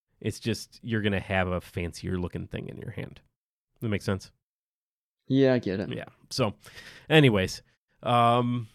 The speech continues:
Speaker 1: that's all I had to say about writing in color. I just wanted kinda to, to get your thoughts. So you put this last one in there, so why don't you introduce it, and then, uh, I think this is our, our big topic for today.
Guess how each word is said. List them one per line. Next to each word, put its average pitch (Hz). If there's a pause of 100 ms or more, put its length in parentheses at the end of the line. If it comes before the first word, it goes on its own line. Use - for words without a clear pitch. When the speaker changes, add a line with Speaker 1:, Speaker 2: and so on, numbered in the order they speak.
(160)
Speaker 1:
that's 143
all 151
I 113
had 110
to 92
say 95
about 92
writing 92
in 87
color. 90
I 87
just 87
wanted 92
kinda 90 (520)
to, 90 (460)
to 120
get 101
your 95
thoughts. -
So 107 (320)
you 175
put 175
this 127
last 117
one 113
in 92
there, 90
so 104
why 107
don't 139
you 127
introduce 110
it, 92
and 95
then, 92
uh, 90 (600)
I 113
think 107
this 104
is 101
our, 98
our 107
big 98
topic 92
for -
today. 95